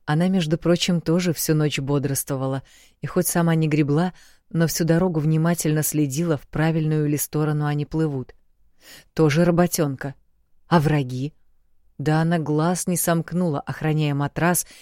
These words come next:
и хозяина от возможной опасности. Виктор улыбнулся, наблюдая за выразительной мимикой любимицы,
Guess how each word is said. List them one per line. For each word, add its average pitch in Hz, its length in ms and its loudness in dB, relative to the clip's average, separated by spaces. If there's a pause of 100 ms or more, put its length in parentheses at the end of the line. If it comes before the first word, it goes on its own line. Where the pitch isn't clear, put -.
(120)
и 160 80 2
хозяина 151 720 2
от - 180 -8
возможной 147 580 0
опасности. - 720 -6 (2000)
Виктор 175 500 -2
улыбнулся, 151 680 0
наблюдая 151 500 0
за 139 140 -2
выразительной 143 720 -2
мимикой 143 400 -4
любимицы, 139 640 -4